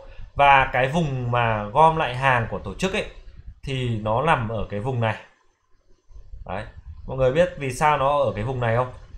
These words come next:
Vì cái vùng này ấy, chúng ta nhìn thấy cái giá đóng cửa của nó này, nó cứ san sát nhau này,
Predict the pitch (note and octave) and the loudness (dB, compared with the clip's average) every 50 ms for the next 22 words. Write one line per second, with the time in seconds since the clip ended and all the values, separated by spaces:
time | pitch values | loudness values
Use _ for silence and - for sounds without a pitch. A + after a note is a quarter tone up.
0 | - - - A#2+ C3+ C3+ C3+ C3 B2+ B2 B2 C3+ C3+ C#3+ D#3+ D3 C3+ C3+ C3 B2+ | -16 -12 -8 -4 -2 -2 0 -2 -2 -4 -4 -4 -2 -2 -2 0 2 2 2 4
1 | B2 C3 D3+ D3+ - - - - - - - - - - - - - B2+ C3 C#3+ | 2 0 -2 -4 -8 -10 -12 -12 -14 -14 -16 -14 -14 -12 -10 -10 -8 -4 0 4
2 | D#3+ D#3+ E3 D#3+ D3+ C#3+ B2 A2+ A2+ A2 A2 A2 - G#2+ G#2 A2 G#2+ A#2 G#2+ A2 | 6 6 6 4 2 0 -2 0 0 -2 -2 0 0 -2 0 0 2 2 2 2
3 | A2+ A2+ - - F3 B2 F#2+ - F#2+ F#2 F#2+ G2 G#2+ B2 C#3 B2+ A2+ - - - | 2 0 0 2 4 4 4 2 0 -2 0 0 0 0 -2 -4 -8 -10 -14 -14
4 | - - - - - - - A#2 A#2 D#3 E3+ E3 D#3+ - - D#3+ D3+ - F#3 F#3 | -14 -14 -16 -16 -16 -12 -12 -10 -6 -6 -4 -4 -4 0 0 0 0 2 2 2
5 | F#3+ F#3 F3 E3+ D#3+ D3 C#3 A#2+ A2 | 2 2 2 4 6 6 6 4 2